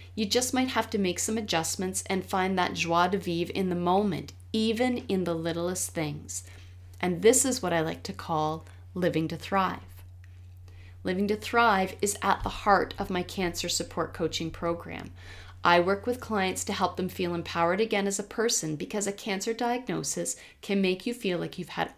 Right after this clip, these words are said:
all your control taken away and can feel very overwhelming and scary. So whether you're newly diagnosed or you're rebuilding your life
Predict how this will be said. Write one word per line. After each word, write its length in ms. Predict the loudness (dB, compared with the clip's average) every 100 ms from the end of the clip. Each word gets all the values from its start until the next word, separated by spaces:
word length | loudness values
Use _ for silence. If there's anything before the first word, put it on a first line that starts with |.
| 2
all 200 | 4 6
your 140 | 4
control 460 | 0 -4 -2 -2 -2
taken 320 | -2 0 0
away 360 | 0 0 0 -2 -14 -12 -4
and 140 | -2
can 160 | 0 0
feel 260 | 0 0
very 580 | -2 2 6 8 8 6 2
overwhelming 580 | 0 2 4 4 2
and 120 | 0 -2
scary. 500 | 0 -2 -2 -8 -14 -20 -20 -20 -20 -2
So 160 | 4
whether 240 | 8 8 8
you're 200 | 6 4
newly 360 | 4 6 6
diagnosed 760 | 4 4 4 0 -2 -2 -4 -4
or 120 | 2 2
you're 180 | 2
rebuilding 500 | 2 2 4 4 4
your 120 | 2 2
life 240 | 2